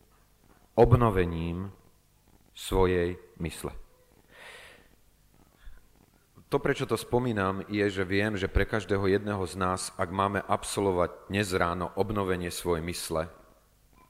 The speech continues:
tak to nie je vôbec jednoduché. My napríklad sme vyrastali v rodine, ktorá nám predstavila určité modely, ako sa správať. Myslíte si, že nás ovplyvňujú tieto modely?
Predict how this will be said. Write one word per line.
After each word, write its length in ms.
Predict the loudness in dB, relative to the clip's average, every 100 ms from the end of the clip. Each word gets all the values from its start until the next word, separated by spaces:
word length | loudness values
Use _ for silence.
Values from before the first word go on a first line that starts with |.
| _ -8
tak 160 | -6
to 160 | -4 -2
nie 100 | -2
je 80 | -2
vôbec 220 | -4 -4
jednoduché. 560 | -4 -6 -8 -14 -18 -20 -20 _ _ _ _ _ -20 -20 -20 -20 -20 -20 _ _ -20 _ -20 -20 -20 _
My 160 | 2 4
napríklad 480 | 4 2 6 4 4
sme 320 | -2 0 4
vyrastali 560 | 4 2 2 2 4
v 80 | 4
rodine, 380 | 2 2 -2 -2 -2 -6 -20 -20 _ _ -4
ktorá 320 | 2 4 6
nám 160 | 4
predstavila 720 | 4 2 2 0 2 4 4 2
určité 480 | -4 -4 -4 0
modely, 640 | 0 2 2 2 2 -2 -6 -18 -20 _
ako 240 | -4 -4
sa 160 | -6 -8
správať. 720 | -4 0 0 0 -6 -18 -20 -20 _ _ _ _ _ _ _ _ _ _ _ _
Myslíte 320 | -8 -6 -4
si, 160 | -4 -2
že 80 | 0
nás 240 | 2 2
ovplyvňujú 480 | 0 0 -2 -2 -4
tieto 240 | -2 -4
modely? 400 | -4 -2 -2 -2